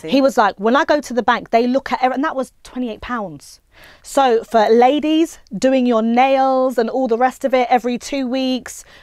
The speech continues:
Speaker 2: when you're looking to buy a house and you're gonna go to a lender, all of that needs to scale down. That goes for men as well. If you're taking women on dates all the time, they're gonna look at your expenditure if you want to buy a house. So going
Speaker 1: Mm-hmm.
Speaker 2: back to my mistake,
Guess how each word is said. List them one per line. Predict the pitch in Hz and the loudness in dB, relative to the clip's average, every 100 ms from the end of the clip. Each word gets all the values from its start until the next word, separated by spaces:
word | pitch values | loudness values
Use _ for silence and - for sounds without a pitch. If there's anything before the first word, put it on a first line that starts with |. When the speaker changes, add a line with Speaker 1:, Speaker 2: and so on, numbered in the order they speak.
| _ | _
Speaker 2:
when | 226 240 | 0 2
you're | 240 | 4
looking | 240 285 - 320 | 2 0 -2 -6
to | - 262 | -4 0
buy | 277 294 | 2 2
a | |
house | 240 202 214 | 0 -2 -4
and | - 196 | -6 -10
you're | 185 | -8
gonna | 196 196 | -6 -2
go | 233 | -2
to | 247 - | -2 -4
a | |
lender, | 262 262 262 202 180 185 - - _ _ | 0 0 0 0 -2 -4 -8 -20 _ _
all | 285 269 | 0 2
of | 247 | 2
that | 240 214 196 | 2 0 -2
needs | 208 214 208 - - - | -6 -6 -6 -12 -20 -14
to | 208 | -12
scale | - - 196 185 180 180 170 160 | -10 -2 0 0 0 -4 -8 -6
down. | 202 180 160 151 151 _ _ - | -2 -2 -4 -8 -14 _ _ 0
That | 269 302 | 0 2
goes | 285 - | 0 0
for | 254 | -4
men | 254 | -2
as | 214 | 0
well. | 226 190 | 0 0
If | 175 | -2
you're | 214 254 | -4 -2
taking | 262 277 | -2 0
women | 262 262 254 | 2 2 0
on | 233 | 0
dates | 240 220 247 | 0 -2 -6
all | |
the | 240 | -6
time, | - 254 262 285 _ | 0 0 0 -4 _
they're | 226 | 0
gonna | 240 226 240 | 0 -2 -4
look | - | -6
at | 214 | -4
your | 196 | -2
expenditure | 190 - 208 190 - - 156 - - - - | -4 -6 -6 -6 -10 -10 -10 -12 -20 -20 -4
if | 247 214 - - | -2 -2 -8 -14
you | 185 202 | -10 -6
want | 180 170 | -8 -8
to | 185 | -6
buy | 180 165 | -4 -4
a | |
house. | 180 147 | -6 -10
So | - - 220 | -12 -6 -2
going | 269 269 | 0 0
Speaker 1:
Mm-hmm. | |
Speaker 2:
back | 269 - | -2 -4
to | 233 | -6
my | 214 196 214 311 | -6 -2 0 0
mistake, | 262 - - 160 190 - | 0 -6 -10 -8 -8 -10